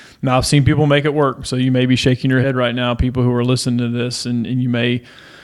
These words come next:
have split accounts and, and okay, fine, if it works for you. But I just, first marriages, I say combine. But second marriages, a little different. You have blended families and different obligations. So I'm okay with, uh, keeping things separate. So if it works for you guys,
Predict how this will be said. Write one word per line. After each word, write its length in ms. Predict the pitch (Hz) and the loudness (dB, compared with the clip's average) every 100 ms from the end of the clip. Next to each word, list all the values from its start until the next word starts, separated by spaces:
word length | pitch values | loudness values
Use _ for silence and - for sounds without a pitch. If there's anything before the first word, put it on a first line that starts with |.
| - - | -20 -4
have 200 | 127 120 | -2 -2
split 320 | - 139 131 | 0 0 0
accounts 500 | 123 131 131 123 127 | -2 -2 -2 -2 -4
and, 400 | 123 120 120 117 | -6 -6 -10 -12
and 340 | 123 - - 139 | -14 -16 -20 -16
okay, 300 | 135 127 131 135 | -10 -8 -8 -8
fine, 280 | 139 127 117 | -4 -4 -6
if 140 | 117 | -6
it 40 | 135 | -4
works 280 | 127 123 - | -2 -4 -4
for 100 | 123 | -6
you. 240 | 123 123 | -4 -4
But 280 | 117 117 - 147 123 | -4 -6 -8 -14 -12
I 120 | 123 | -12
just, 420 | 120 117 - - _ | -10 -8 -10 -12 _
first 240 | - 127 - | -6 -6 -4
marriages, 440 | 131 127 123 117 | -2 -2 -4 -6
I 80 | 113 | -6
say 180 | 113 120 | -8 -8
combine. 560 | 123 117 117 117 120 | -6 -4 -4 -4 -4
But 180 | 120 117 | -4 -4
second 360 | - 170 160 143 | -2 -2 -2 -6
marriages, 600 | 139 139 135 135 - - | -4 -4 -4 -6 -8 -6
a 40 | |
little 180 | 151 139 | -2 -2
different. 480 | 123 123 135 127 120 | 0 -2 0 -2 -2
You 120 | 131 | -4
have 120 | 117 | -4
blended 300 | 127 127 127 | -6 -8 -8
families 640 | 120 117 120 123 120 123 117 | -10 -10 -8 -8 -6 -6 -4
and 260 | 117 117 - - - - - _ | -2 -4 -6 -14 -20 -20 -20 _
different 280 | 139 139 127 | -8 -6 -6
obligations. 840 | 123 127 117 117 120 - 120 120 | -4 -4 -4 -4 -4 -2 -2 -2
So 400 | - 123 123 123 127 | 0 0 0 -2 -2
I'm 180 | 139 | 0
okay 460 | 127 - 120 117 117 | 0 -2 -4 -4 -4
with, 480 | 117 117 117 - 131 | -6 -8 -10 -16 -12
uh, 200 | 113 113 | -10 -10
keeping 280 | - 123 117 | -8 -6 -6
things 240 | 120 123 | -6 -6
separate. 280 | - 117 123 | -6 -10 -12
So 100 | 135 | -12
if 80 | 127 | -10
it 60 | |
works 260 | 143 170 - | -2 -2 0
for 100 | 160 | -2
you 160 | 156 147 | 0 2
guys, 680 | 143 143 143 131 - - | 2 2 -2 -4 -10 -14